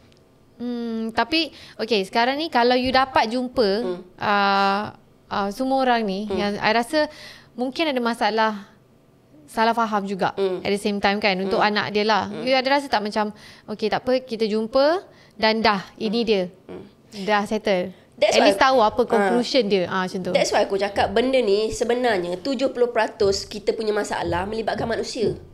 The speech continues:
Speaker 1: Hmm.
Speaker 2: Bila nak settle kat dalam matang. Betul tak?
Speaker 1: Hmm.
Speaker 2: Jumpalah. Okey, kau kenapa cakap mak aku mastermind? Ah, mai sini aku tunjuk. Kenapa, kenapa, kenapa? Baru, be-,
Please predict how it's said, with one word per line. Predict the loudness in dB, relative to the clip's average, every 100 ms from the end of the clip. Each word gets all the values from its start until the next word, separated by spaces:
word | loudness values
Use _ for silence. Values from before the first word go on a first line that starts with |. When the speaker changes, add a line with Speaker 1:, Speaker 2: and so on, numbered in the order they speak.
| -18 -16 -12
Speaker 1:
Hmm. | -12 -12 -12 -4
Speaker 2:
Bila | 2 2
nak | 4 4
settle | 2 2
kat | 0 2
dalam | 0
matang. | 0 -2 -2 -4 -8 -16 -2
Betul | 0
tak? | 0 -2
Speaker 1:
Hmm. | 0
Speaker 2:
Jumpalah. | 0 2 0 2
Okey, | 0 0 -2 -6 -12
kau | -2
kenapa | 2 2 4
cakap | 2 2 0
mak | -2
aku | -4 -2
mastermind? | -4 -4 -4 -6 -8 -20 -6
Ah, | 0
mai | 2
sini | 2 2
aku | 0 -4
tunjuk. | -8 -4 -2 -2
Kenapa, | -4 -4
kenapa, | -6 -4 -4
kenapa? | -6 -6 -6 -8 -16 _ -20 -20
Baru, | -2 2 4 2
be-, | -2